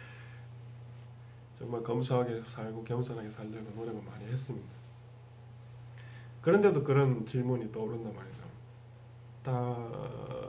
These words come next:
객관적으로 봤을 때도 잘 살고 있다고 생각을 하지만, 어, 과연 어떤 게 잘 사는 건지에 대한 의문도 있을 수 있고요.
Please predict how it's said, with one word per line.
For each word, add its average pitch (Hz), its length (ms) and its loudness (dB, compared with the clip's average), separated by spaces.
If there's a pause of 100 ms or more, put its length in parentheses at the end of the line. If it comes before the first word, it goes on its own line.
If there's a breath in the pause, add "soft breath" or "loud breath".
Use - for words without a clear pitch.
(380)
객관적으로 131 600 0
봤을 117 340 -6
때도 101 300 -6 (840 loud breath)
잘 139 220 -2
살고 147 320 0
있다고 123 320 -4
생각을 127 380 -2
하지만, 113 300 -8
어, - 60 -10 (160)
과연 147 260 2
어떤 160 220 -2
게 151 80 0
잘 107 200 -2
사는 123 260 -2
건지에 107 380 -6
대한 107 180 -6
의문도 117 400 -4
있을 - 220 -12
수 - 160 -12
있고요. - 240 -12